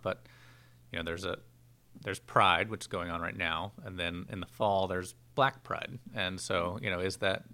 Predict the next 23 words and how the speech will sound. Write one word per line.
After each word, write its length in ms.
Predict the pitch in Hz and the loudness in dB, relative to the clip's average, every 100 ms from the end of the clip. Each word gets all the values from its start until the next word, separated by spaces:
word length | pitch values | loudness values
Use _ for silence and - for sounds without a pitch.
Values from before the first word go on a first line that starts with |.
| - | -10
is 140 | - | -2
that 160 | 101 98 | 0 2
a 40 | |
manifestation 720 | 92 92 - - 95 92 - | 2 0 -2 -2 -2 -2 -6
of 140 | 87 - | -10 -4
that 240 | 95 92 - - - - - | -2 -2 -6 -20 -20 -20 -4
racism 480 | 98 101 92 - 92 | -2 -2 -4 -6 -6
that 140 | 98 | -6
you, 160 | 95 - | -8 -8
you 100 | 104 | -10
were 80 | 92 | -6
talking 260 | 90 87 92 | -6 -6 -6
about 240 | 90 98 | -4 -4
among 360 | 95 92 90 - - - - - - | -4 -6 -8 -14 -20 -20 -20 -18 -12
some 200 | 104 92 | -8 -6
white 220 | 95 - | -6 -6
queer 220 | - 107 | -4 -2
people, 240 | 123 123 | 0 4
or, 100 | 113 | 4
or 140 | 120 107 | 4 4
how 160 | 123 | 4
did 100 | 127 | 4
that 220 | 117 120 | 4 0